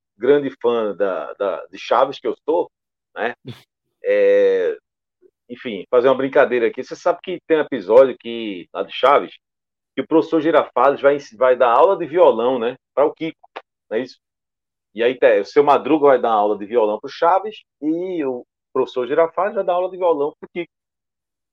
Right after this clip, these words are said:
E aí, Kiko não tá aprendendo absolutamente nada, não consegue nada. E aí, teve uma, tem uma hora que chega a dona Florinda, a mãe do Kiko, e pergunta: "E aí, como é que está a aula?"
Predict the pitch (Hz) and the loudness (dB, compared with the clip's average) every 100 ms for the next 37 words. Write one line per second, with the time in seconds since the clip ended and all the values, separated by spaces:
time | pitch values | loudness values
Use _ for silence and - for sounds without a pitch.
0 | _ - 269 262 - 208 233 285 262 _ | _ 0 6 6 4 -2 -4 -6 -16 _
1 | 160 160 160 151 156 143 139 127 143 143 | -10 2 2 4 0 2 0 0 2 2
2 | 127 143 135 147 160 165 160 165 - 127 | 2 0 2 2 2 -4 -6 -6 -2 0
3 | 131 147 _ 131 120 120 151 - _ _ | 0 -4 _ -6 -4 -2 -4 -6 _ _
4 | _ _ _ _ _ - 175 165 170 202 | _ _ _ _ _ 0 4 4 4 0
5 | 190 165 123 - 156 151 143 165 190 135 | 0 0 -2 -4 -2 2 2 0 -4 -12
6 | - - 143 120 127 135 - 185 208 320 | -14 -8 -4 -2 0 -2 -2 -4 -4 -4
7 | 254 123 92 101 113 - 185 - 247 170 | -4 -4 -6 -6 -8 -10 -14 -12 -4 -2
8 | 135 175 466 539 262 175 185 208 - 233 | -2 -4 2 2 0 -6 -6 -6 -4 -2
9 | 226 220 196 107 78 | 2 4 4 2 -2